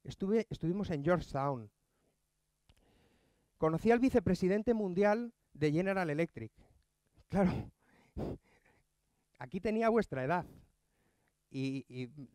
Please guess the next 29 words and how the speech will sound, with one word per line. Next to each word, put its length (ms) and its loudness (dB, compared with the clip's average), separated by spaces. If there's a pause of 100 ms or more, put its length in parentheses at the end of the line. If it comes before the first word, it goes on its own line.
(100)
no 140 2
sabía 320 0
que 80 -8
le 60 -2
iba 100 2
a 40 -2
conocer 380 -2
en 60 0
ese 160 -2
momento, 240 0
si 80 -4
no 80 0
me 80 0
hubiera 180 4
puesto 240 -2
una 140 -2
corbata. 520 -2 (240)
Parecíamos 540 0
aquí 160 -2
unos 220 2
indocumentados. 800 0 (1500)
Pudimos 420 4
ir 180 0
a 100 -2
la 100 2
Bolsa 240 4
de 80 4
Nueva 220 4
York. 280 6